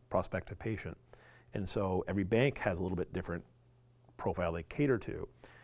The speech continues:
And so all these banks are competing for, there's twenty-five of them, for this patient's business. And so based on the credit profile,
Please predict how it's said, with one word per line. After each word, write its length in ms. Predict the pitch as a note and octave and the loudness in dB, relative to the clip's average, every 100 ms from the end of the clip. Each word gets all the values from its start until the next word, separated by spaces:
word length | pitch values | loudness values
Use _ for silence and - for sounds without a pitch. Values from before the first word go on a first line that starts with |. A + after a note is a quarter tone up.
| - - | -14 -4
And 120 | G2+ | -2
so 180 | - F#2+ | 0 2
all 180 | - G#2+ | 4 4
these 180 | A2+ F#2 | 4 0
banks 360 | G2 F#2 - | 0 -2 -2
are 60 | F2+ | -4
competing 460 | - F2 A#2 G#2+ G2+ | -6 -4 -2 0 0
for, 260 | F#2+ E2 | -2 -2
there's 140 | E2+ D2+ | -2 -4
twenty-five 460 | G#2+ G2+ - G2+ F#2 | -4 -6 0 0 0
of 40 | |
them, 200 | D#2+ D#2+ - - - - | -2 -8 -12 -20 -20 -20
for 180 | - F#2+ | -8 -2
this 200 | F2+ G#2+ | 0 0
patient's 800 | - - G2+ - G2+ F2 - - - _ _ - | 0 0 2 2 0 0 -2 -4 -12 _ _ -4
business. 580 | F#2+ F2+ D2+ - - - - - - - | -2 -2 -4 -10 -12 -12 -20 -20 -16 -6
And 160 | F#2 | -2
so 180 | E2+ F#2+ | 0 0
based 300 | E2+ G#2+ - | 4 4 4
on 40 | G2+ | 0
the 60 | |
credit 280 | - A2 G#2+ | 2 4 4
profile, 640 | - G2 - F2 F2 F2 | 4 4 4 2 4 2